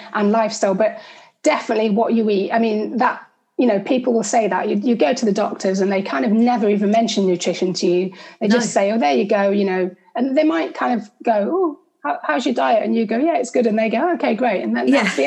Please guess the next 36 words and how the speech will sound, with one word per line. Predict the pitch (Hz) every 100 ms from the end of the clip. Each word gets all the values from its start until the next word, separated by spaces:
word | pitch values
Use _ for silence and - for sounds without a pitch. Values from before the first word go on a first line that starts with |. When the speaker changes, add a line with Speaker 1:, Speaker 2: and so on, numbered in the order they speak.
| 294
Speaker 1:
end | 247
of | 202
it, | 202 294 -
Speaker 2:
<laughs> | - 262
Speaker 1:
you |
know. | 220
So, | 214 285 269 269 349 339 -
but, | 311 - -
you | 294
know, | 277 233 240 -
our | 269 254
diet | 285 285 -
and | 269
lifestyle | 247 247 - - -
matters | 220 233 233 - 220 202 -
so | - - 233 220
much. | 190 175 -
It's | 226 233 -
so | - 247
important. | 247 233 - 190 185 - 175 226 - - - -
Um, | 208 202 208 202 202 - -
and, | 226 226 220 - _
you | 277
know, | 233
what | 214 254
you | 262 247
eat | 262 220 202 220
really | 220 214
does | 208 208 202
matter. | 196 - 226 247 -
Um, | 226 226 - _ _ -
nourishing | 262 285 - 262
yourself | 240 233 - 196 -
with | 202
the |
right | 208 233 - - -